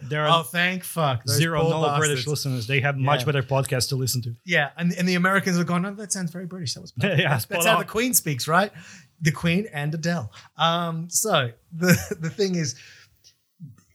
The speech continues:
Speaker 2: so I did a whole year dry. I didn't have a drop of alcohol, and I was surrounded. And the weird thing was, other comedians like, "Oh,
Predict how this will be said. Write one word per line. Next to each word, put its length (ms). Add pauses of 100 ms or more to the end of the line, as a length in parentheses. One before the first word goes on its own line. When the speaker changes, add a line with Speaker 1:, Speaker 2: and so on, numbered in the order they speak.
(340)
Speaker 2:
so 160
I 20
did 140
a 60
whole 160
year 180
dry. 340
I 60
didn't 160
have 200
a 40
drop 240
of 80
alcohol, 500 (320)
and 100
I 40
was 120
surrounded. 380
And 220
the 140
weird 220
thing 100
was, 100
other 180
comedians 300
like, 160
"Oh, 100